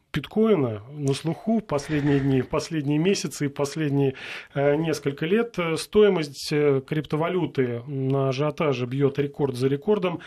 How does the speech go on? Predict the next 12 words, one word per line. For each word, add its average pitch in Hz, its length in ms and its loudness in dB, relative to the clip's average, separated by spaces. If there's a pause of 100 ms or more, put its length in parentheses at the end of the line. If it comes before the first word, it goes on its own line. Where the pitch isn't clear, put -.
(320)
В 143 160 2
воскресенье 160 720 0
биткоин 143 720 0
установил 139 420 0
очередной, 131 680 0
э, 120 480 -8
рекорд, 202 480 0
превысив 139 500 -2
отметку 139 560 -2 (380)
двадцать 131 580 -2
тысяч 127 400 -4
долларов. 185 500 2